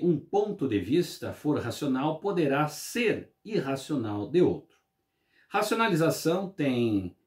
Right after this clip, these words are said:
existido nos mais diversos âmbitos da vida de um diferentes espécies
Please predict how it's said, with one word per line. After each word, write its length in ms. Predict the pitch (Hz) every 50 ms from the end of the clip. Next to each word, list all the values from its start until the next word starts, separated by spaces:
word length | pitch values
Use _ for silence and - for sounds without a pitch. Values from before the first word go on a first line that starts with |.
| _ -
existido 800 | 104 98 98 90 - - - 151 180 175 143 - - - - _ _
nos 320 | 101 120 143 127 98 98 113
mais 340 | 151 190 214 214 180 147
diversos 600 | 143 131 104 110 143 165 160 - 123 107 90 98
âmbitos 640 | 147 190 190 165 120 101 - - 87 78 - - - _ _ _ _ _ _
da 160 | 113 113 -
vida 460 | - - 160 180 160 - - 90 90
de 100 | 90 101
um 60 | 104
diferentes 520 | 101 - - 165 170 151 156 180 190 175 127
espécies 760 | - - - 143 143 156 160 160 - 180 170 - - - -